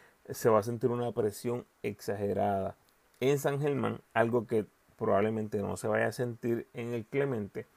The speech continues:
Y aquí me parece que se invierten los papeles porque Ponce va a salir a respaldar a su equipo, se va a sentir la presión de la cancha local en Ponce. No creo que sea así en Fajardo, que es, ¿verdad?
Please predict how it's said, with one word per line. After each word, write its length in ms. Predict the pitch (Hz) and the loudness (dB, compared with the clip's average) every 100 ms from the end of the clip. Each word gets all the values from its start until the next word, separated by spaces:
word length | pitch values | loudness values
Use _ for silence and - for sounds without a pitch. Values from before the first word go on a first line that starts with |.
| _ - - _ | _ -20 -20 _
Y 140 | - 196 | 2 4
aquí 320 | 214 247 247 | 4 2 -2
me 160 | 143 135 | 0 2
parece 260 | 135 160 | 4 2
que 100 | 160 | -2
se 140 | 151 151 | -2 -2
invierten 540 | 127 120 120 127 143 | 0 0 0 0 -2
los 120 | 147 | -2
papeles 420 | - 156 185 185 170 | 0 0 0 -2 -2
porque 400 | 135 120 - 117 | -2 -2 0 -2
Ponce 520 | 104 120 135 131 110 | 0 0 0 -2 -2
va 360 | 107 104 110 120 | -2 2 2 2
a 40 | |
salir 340 | 127 131 127 127 | -4 -4 -2 -2
a 80 | |
respaldar 640 | 123 117 - 107 104 104 110 | -4 -6 -4 -2 0 -2 -4
a 80 | 113 | -2
su 140 | 135 | -2
equipo, 500 | 123 151 143 - 123 - - - | -2 -2 -2 -2 -6 -8 -20 -18
se 280 | - 127 110 | -2 4 4
va 200 | 101 101 | 4 0
a 60 | 113 | -2
sentir 340 | 123 120 123 | -4 -2 0
la 120 | 123 | 2
presión 320 | 123 110 123 | 0 -2 -2
de 80 | 120 | 0
la 140 | 110 104 | 2 0
cancha 300 | 104 - 117 | -4 -2 0
local 440 | 110 107 120 120 - _ _ _ _ - | 2 4 2 2 -4 _ _ _ _ 0
en 240 | 123 175 | 4 4
Ponce. 560 | 175 139 123 110 139 - _ _ - | 4 2 2 0 -2 -2 _ _ -6
No 460 | 135 147 180 170 | -2 2 4 4
creo 340 | 156 151 151 143 | 4 4 4 2
que 120 | 123 | 0
sea 280 | - 123 123 | 2 4 4
así 360 | 117 135 135 - - _ | 2 -2 -2 -6 -18 _
en 180 | 143 123 | -6 -4
Fajardo, 500 | 131 135 202 208 143 | 0 2 2 2 -2
que 180 | 110 107 | -2 -2
es, 100 | 107 | 0
¿verdad? 320 | 110 135 | 2 2